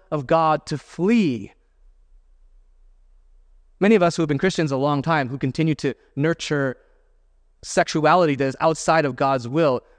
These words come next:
we have come up with all kinds of ways to rationalize that in our life. But what we're doing is just merely resisting the will of God to flee from sexual immorality.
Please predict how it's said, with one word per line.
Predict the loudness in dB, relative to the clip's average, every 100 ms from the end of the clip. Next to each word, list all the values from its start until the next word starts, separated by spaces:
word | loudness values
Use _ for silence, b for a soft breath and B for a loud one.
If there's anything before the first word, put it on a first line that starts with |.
| b
we | 2
have | 2
come | 0 0
up | 0
with | -4
all | 0 0 0
kinds | 0 0
of | 0
ways | 0 0 -2 -4
to | -6 0
rationalize | 0 0 -2 -2 0 -2
that | -2 -4
in | -2
our | 0
life. | -2 -4 -14 _ _ _ -4
But | 0
what | 2
we're | 0
doing | 2 2 4 2
is | 0
just | -4 0
merely | 0 2 0
resisting | 0 -2 -4 -2 -2
the | 0
will | 0 0
of | 0
God | 0 0
to | -4
flee | -8 0 0 0 -4 -12 _ _ _
from | -6
sexual | -2 -2 0 2
immorality. | 2 0 -2 -4 -6